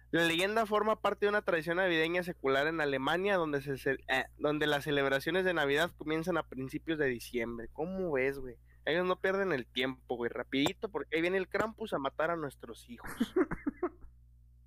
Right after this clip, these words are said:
Speaker 1: Mm.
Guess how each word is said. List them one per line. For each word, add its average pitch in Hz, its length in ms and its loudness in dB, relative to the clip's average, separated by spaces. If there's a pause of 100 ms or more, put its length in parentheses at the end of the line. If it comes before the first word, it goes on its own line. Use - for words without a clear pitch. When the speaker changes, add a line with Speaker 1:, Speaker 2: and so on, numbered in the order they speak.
(3500)
Speaker 1:
Mm. 190 1500 0